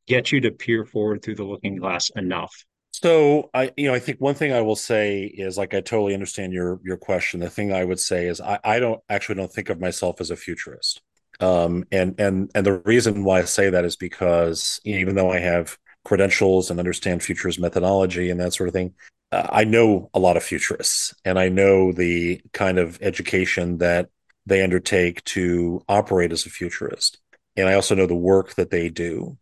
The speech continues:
Speaker 2: uh, which is very much, uh, apt in the description that you're talking about, uh, that you, that you provided.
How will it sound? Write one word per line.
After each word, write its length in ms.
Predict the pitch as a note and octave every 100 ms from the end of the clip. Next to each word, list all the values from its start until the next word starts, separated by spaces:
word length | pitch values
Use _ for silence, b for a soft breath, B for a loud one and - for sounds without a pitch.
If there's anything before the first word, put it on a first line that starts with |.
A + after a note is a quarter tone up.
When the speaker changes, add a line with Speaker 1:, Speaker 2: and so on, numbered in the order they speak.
| _ F#2+
Speaker 2:
uh, 120 | F2+
which 200 | F2+ -
is 80 | E2
very 260 | F2+ F2+
much, 380 | F2+ F2 - - _
uh, 180 | G2 F2+ -
apt 300 | - F#2 -
in 80 | F2+
the 40 |
description 520 | E2+ F2 - F#2+ - F2
that 120 | F2+
you're 200 | F2+ F2
talking 340 | F#2+ F#2 G2
about, 260 | E2+ F#2 - b b _ -
uh, 120 | F2
that 100 | F#2+
you, 220 | F#2+ F#2
that 180 | F2+ F2+
you 160 | F#2+
provided. 500 | F#2 G2 F#2+ F#2+ -